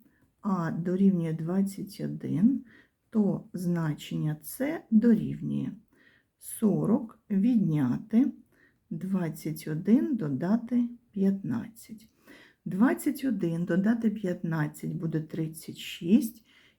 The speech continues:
і сорок відняти тридцять шість дорівнює чотири сантиметри.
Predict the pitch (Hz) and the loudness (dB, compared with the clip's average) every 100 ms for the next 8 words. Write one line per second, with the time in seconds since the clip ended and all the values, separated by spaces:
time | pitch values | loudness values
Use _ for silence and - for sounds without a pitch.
0 | _ 220 220 - 196 165 143 - 160 160 | _ 4 4 0 -4 -4 -6 -6 -6 -2
1 | 156 151 - 151 156 156 - 175 196 - | 0 -2 -4 -8 -6 -8 -8 -10 -10 -4
2 | 349 370 - 170 262 269 196 - - 220 | -2 -2 -4 -2 4 6 6 4 -10 -12
3 | - 226 247 - - 180 196 - 220 156 | -4 -2 -2 -8 -6 -4 -2 -2 -2 -4
4 | 160 175 | -8 -12